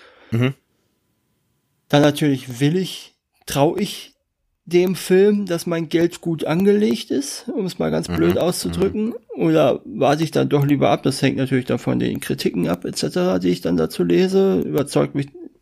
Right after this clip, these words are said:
Speaker 2: gut, wenn mich der Trailer nicht überzeugt, gehe ich sowieso <laughs> wahrscheinlich nicht rein,
Speaker 1: Mhm, mhm.
Speaker 2: aber, ne, das sind dann auch nochmal solche Themen. Ich weiß nicht, wie es bei dir?
Speaker 1: Ja, also ich, äh, glaube, ich mach's ein ganz bisschen anders. Also,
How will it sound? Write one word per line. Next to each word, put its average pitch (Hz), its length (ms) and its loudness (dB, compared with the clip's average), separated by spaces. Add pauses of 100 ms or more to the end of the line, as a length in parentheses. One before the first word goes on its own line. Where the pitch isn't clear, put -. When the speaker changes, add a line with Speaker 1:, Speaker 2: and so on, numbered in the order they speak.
Speaker 2:
gut, 120 100 0
wenn 110 140 -2
mich 113 140 -2
der 117 100 -6
Trailer 120 340 2
nicht 117 160 -2
überzeugt, 120 400 -4
gehe 113 120 -4
ich 113 80 -8
sowieso 127 300 -4
<laughs> - 0 -
wahrscheinlich 147 420 2
nicht 160 180 0
rein, 175 180 -2 (200)
Speaker 1:
Mhm, 131 380 2
mhm. 92 140 2
Speaker 2:
aber, 139 800 4 (260)
ne, 160 180 0
das 151 180 0
sind 156 140 -2
dann 147 120 4
auch 110 100 2
nochmal 123 320 4
solche 117 260 -4
Themen. 110 600 -4 (340)
Ich - 80 -14
weiß 139 200 4
nicht, 131 120 2
wie 139 60 4
es 131 100 0
bei 127 140 0
dir? 170 260 0 (1400)
Speaker 1:
Ja, 113 140 4
also 123 180 2
ich, 143 380 -2
äh, 131 420 4
glaube, 123 460 2
ich - 280 -8
mach's 123 600 -4
ein 175 100 0
ganz 170 220 0
bisschen 139 340 -2
anders. 87 480 0
Also, 98 600 2